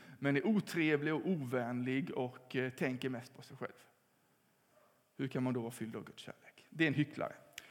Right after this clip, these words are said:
Och den här personen då kanske är lite själv av en hycklare när den säger att "jag kan inte vara i kyrkan för där är fullt med hycklare". Jag tycker det är så bra svar. Det är inte sant. <laughs> Det finns plats för fler. Alltså, jo visst, vi, vi är hycklare på många sätt.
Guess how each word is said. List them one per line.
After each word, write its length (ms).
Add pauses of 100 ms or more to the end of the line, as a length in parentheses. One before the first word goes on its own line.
(360)
Och 220
den 100
här 100
personen 540
då 260
kanske 400
är 40
lite 240
själv 320
av 120
en 60
hycklare 600
när 140
den 160
säger 380
att 200
"jag 160
kan 100
inte 140
vara 160
i 20
kyrkan 420
för 100
där 80
är 60
fullt 280
med 100
hycklare". 420 (840)
Jag 100
tycker 220
det 60
är 40
så 200
bra 260
svar. 400 (720)
Det 80
är 40
inte 140
sant. 440
<laughs> 40
Det 140
finns 220
plats 320
för 100
fler. 300 (520)
Alltså, 300
jo 180
visst, 300
vi, 240
vi 260
är 40
hycklare 420
på 100
många 220
sätt. 360